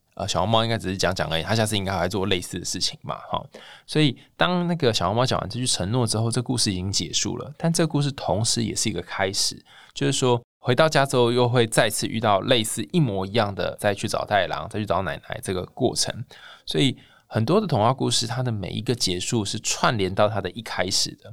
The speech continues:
它是一个循环轮回的过程。当小红帽一次又一次的跟太郎相处的过程当中，发现，哎呀，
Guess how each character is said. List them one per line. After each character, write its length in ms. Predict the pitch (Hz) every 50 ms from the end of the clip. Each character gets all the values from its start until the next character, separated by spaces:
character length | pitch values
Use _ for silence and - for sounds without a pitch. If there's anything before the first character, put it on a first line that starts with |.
| 139 _ _
它 140 | - 110
是 100 | 110 -
一 40 | 110
个 100 | 98 101
循 340 | - - - - 90 98 113
环 340 | 117 113 85 87 92 110 117 -
轮 240 | - 104 98 110 120
回 180 | 117 107 90
的 80 | 104 -
过 200 | - - 104 85
程。 180 | - - - - - _ - - - - - - _ -
当 180 | - 170 185 185
小 180 | - - 92
红 100 | 185 107
帽 200 | 123 135 135 123 -
一 100 | - 110
次 200 | - - - 151
又 160 | 143 127 101
一 120 | - 98 95
次 340 | - - - - 139 113 92
的 220 | 80 - 80 - -
跟 140 | - - 123
太 180 | - 135 104 95
郎 240 | 92 90 92 98 107
相 180 | - 117 120
处 140 | 120 - 98
的 80 | 92 95
过 160 | - 120 107
程 80 | 95 95
当 140 | 98 101 101
中， 160 | 104 104 104
发 140 | 110 110 110
现， 200 | - 117 104 - -
哎 140 | - 120 117
呀， 440 | 107 95 87 82 58 50 50 -